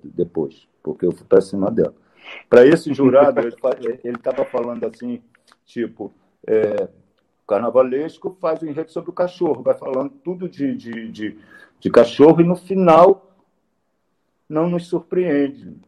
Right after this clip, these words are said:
Aí eu falei, "Mas o que que é surpresa pra você no final, carnavalesco, transformar o cachorro numa gata trans?" Aí todo mundo caiu na gargalhada, eu acho que ele se sentiu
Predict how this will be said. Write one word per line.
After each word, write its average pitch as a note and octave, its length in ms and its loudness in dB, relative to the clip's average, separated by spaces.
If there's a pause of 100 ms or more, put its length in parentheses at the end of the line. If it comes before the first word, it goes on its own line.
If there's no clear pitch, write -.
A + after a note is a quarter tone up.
(160)
Aí B2+ 260 -2
eu B2+ 100 0
falei, A2+ 260 -4
"Mas B2+ 220 -4
o - 60 -20
que G3+ 140 -6
que G#3 120 -2
é G3 60 -2
surpresa D3+ 420 -6
pra A#2+ 120 -6
você A2+ 360 -6
no A2+ 120 -10
final, A2+ 360 -4
carnavalesco, G#2+ 560 -4
transformar A2+ 560 -10
o G2+ 100 -10
cachorro D3 500 0
numa A#2 240 -2
gata A2+ 340 -2
trans?" F3 460 -6 (480)
Aí - 140 -6
todo C3+ 200 2
mundo C#3 120 -4
caiu B2+ 140 2
na B2 120 -2
gargalhada, A2+ 480 0
eu A2+ 40 -2
acho A2+ 140 -8
que A#2+ 60 -10
ele A2+ 120 -10
se - 180 -20
sentiu A#2+ 600 -6